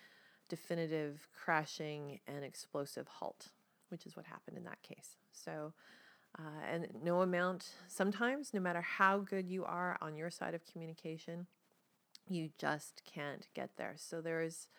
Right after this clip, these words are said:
always that risk. And is it worth it? You have to decide for yourself in that moment with that communication and that, that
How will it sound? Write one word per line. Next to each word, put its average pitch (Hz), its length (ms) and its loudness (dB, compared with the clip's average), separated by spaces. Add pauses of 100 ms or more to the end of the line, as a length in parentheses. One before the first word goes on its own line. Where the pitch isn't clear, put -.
(760)
always 180 440 8
that - 220 2
risk. 147 460 -4 (320)
And 170 720 -2 (1700)
is 175 160 -2
it 180 100 2
worth 185 200 2
it? 294 180 -2 (420)
You 180 160 0
have 175 200 -2
to - 80 -10
decide 165 340 -2
for 175 120 -6
yourself 170 460 -4 (320)
in 180 140 -4
that 180 180 -4
moment 190 520 -4
with 175 180 -6
that - 180 -2
communication 185 800 -8
and 170 160 -6
that, - 180 -6 (560)
that 170 160 0